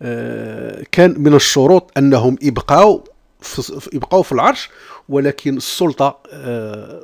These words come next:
السلطه السياسيه والسلطه الاقتصاديه والسلطه العسكريه كانت كلها في، في يد الفرنسيين. السلطه الدينيه هي اللي كانت في يد السلاطين العلويين. يعني السلطه الدينيه، ديك اللعبه ديال راه هو السلطان وديك اللعبه وكذا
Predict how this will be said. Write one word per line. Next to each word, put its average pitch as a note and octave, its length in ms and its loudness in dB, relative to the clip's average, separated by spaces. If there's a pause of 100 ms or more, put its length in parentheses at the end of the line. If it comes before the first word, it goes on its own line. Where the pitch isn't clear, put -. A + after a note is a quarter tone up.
السلطه - 360 -8
السياسيه C3+ 600 -4
والسلطه C3 380 -8
الاقتصاديه B2+ 560 -4
والسلطه C3+ 340 -8
العسكريه C3 640 -2 (420)
كانت C#3+ 360 -2
كلها C#3+ 320 -2
في، D3+ 180 -8 (180)
في - 220 -8
يد D3 260 -2
الفرنسيين. A2 680 -6 (500)
السلطه - 460 2
الدينيه D3+ 520 2
هي C3+ 140 -4
اللي F3 160 -2
كانت - 240 -4
في - 180 -6
يد D#3+ 80 -2
السلاطين C3 460 -4
العلويين. G2 560 -6 (220)
يعني F#2+ 220 -16
السلطه A3+ 380 2
الدينيه، C3 500 6
ديك A2 200 -14
اللعبه A2+ 280 -2
ديال B2+ 220 -2
راه A#2 60 -6
هو A2+ 160 -6
السلطان A2+ 840 -10
وديك G#2+ 220 -18
اللعبه A2 460 -8
وكذا A2+ 440 -8